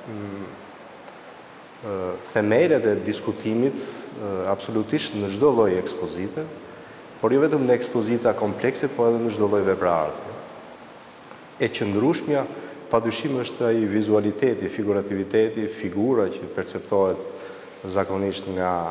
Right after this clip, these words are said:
vizitori përballë një vepre arti, ndërkohë që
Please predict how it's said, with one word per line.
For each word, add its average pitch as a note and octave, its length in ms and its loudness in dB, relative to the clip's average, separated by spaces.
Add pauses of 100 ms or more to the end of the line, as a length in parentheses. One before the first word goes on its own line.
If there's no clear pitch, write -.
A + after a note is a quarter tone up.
(920)
vizitori G2+ 760 2
përballë G2 440 2
një F#2+ 100 0
vepre G2 220 4
arti, G2+ 360 4
ndërkohë C#3+ 540 2
që C#3 220 2